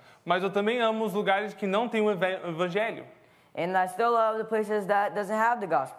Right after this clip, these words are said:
Speaker 1: Então enquanto as pessoas, o pastor e o Stephen Cofield, eles tiram sarro de mim.
Speaker 2: Enquanto o pastor e o Ste-, e o Stephen Cofield tira sarro de mim.
Speaker 1: Oh,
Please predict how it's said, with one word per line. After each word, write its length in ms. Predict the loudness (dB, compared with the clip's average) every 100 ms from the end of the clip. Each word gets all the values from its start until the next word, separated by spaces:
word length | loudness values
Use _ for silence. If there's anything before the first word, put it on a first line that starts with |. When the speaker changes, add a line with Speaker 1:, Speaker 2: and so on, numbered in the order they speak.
| 0
Speaker 1:
Então 160 | 2
enquanto 580 | 2 2 0 0 2 2
as 120 | 0
pessoas, 320 | 0 -2 -2 0
o 40 |
pastor 560 | 0 0 0 2 2 2
e 100 | -2
o 60 |
Stephen 340 | -2 -2 -2 0
Cofield, 500 | 0 0 0 0 0
eles 440 | 0 0 -2 -4
tiram 200 | -2 -2
sarro 300 | 2 2 2
de 120 | -4
mim. 260 | -6 -4 -4
Speaker 2:
Enquanto 260 | 0 0 0
o 40 |
pastor 420 | 0 0 0 2 2
e 140 | 0
o 20 |
Ste-, 340 | -2 -2 -2 0
e 100 | -2
o 40 |
Stephen 320 | 0 -2 -2 0
Cofield 540 | 0 0 0 -2 0
tira 200 | -2 -2
sarro 340 | 0 2 2
de 100 | -2
mim. 320 | -4 -4 -6 -10 -18 _ -2
Speaker 1:
Oh, 240 | -2 -2